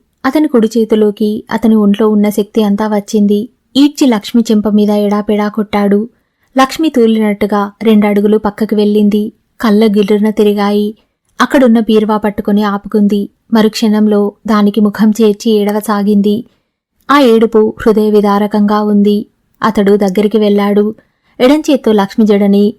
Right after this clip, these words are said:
గుప్పటి నిండా పట్టుకుని తల బలవంతంగా వెనక్కి వంచేలా చేశాడు.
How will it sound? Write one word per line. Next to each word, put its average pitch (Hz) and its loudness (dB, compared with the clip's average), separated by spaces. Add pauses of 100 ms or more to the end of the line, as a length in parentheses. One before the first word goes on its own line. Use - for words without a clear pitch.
గుప్పటి 269 0
నిండా 220 2
పట్టుకుని 208 0 (340)
తల 208 0
బలవంతంగా 208 0
వెనక్కి 208 0
వంచేలా 208 0
చేశాడు. 202 0